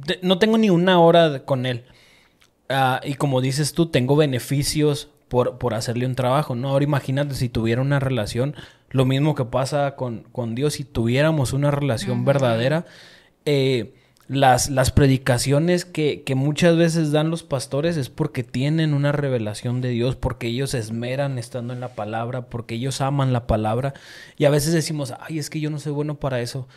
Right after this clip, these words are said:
Speaker 1: O sea, tú sí fuiste bueno, tú sí eres bueno para eso. Tú puedes tener esa misma revelación,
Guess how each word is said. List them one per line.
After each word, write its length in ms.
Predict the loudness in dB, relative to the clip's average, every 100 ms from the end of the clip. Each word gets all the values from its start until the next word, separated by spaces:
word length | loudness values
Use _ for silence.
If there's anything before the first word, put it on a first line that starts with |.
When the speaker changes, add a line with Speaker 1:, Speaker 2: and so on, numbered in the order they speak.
| -20 _
Speaker 1:
O 60 | -4
sea, 100 | -2
tú 160 | 0 0
sí 100 | 2
fuiste 300 | 0 2 4
bueno, 400 | 6 4 2 2
tú 100 | 4
sí 140 | 4
eres 160 | 4 4
bueno 260 | 4 4
para 240 | 2 4 2
eso. 300 | 0 -4 0
Tú 240 | 0 4
puedes 340 | 6 6 4
tener 220 | -2 -6 -6
esa 160 | -6
misma 260 | -4 -6 -6
revelación, 720 | -4 -4 -4 -6 -6 -6 -6